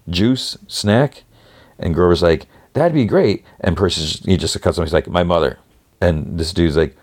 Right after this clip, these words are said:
"Boom, straight to, <laughs> straight to business." He's like, "I admire the, the cut in your jib." And Percy's like, "Where is she?" He's like, "Right,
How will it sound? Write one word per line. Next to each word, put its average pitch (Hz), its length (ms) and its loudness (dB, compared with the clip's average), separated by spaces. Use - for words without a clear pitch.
"Boom, 104 560 0
straight 135 300 -2
to, 139 540 2
<laughs> - 600 -8
straight 123 260 -2
to 135 100 0
business." 104 560 -4
He's - 100 -6
like, 90 160 2
"I - 100 2
admire 113 520 0
the, - 260 0
the - 140 -4
cut - 240 0
in - 60 -4
your 113 160 2
jib." - 400 0
And - 140 -12
Percy's 95 200 -2
like, - 160 -4
"Where 104 220 2
is - 80 -2
she?" - 260 -8
He's 95 160 -4
like, 85 140 2
"Right, 120 320 0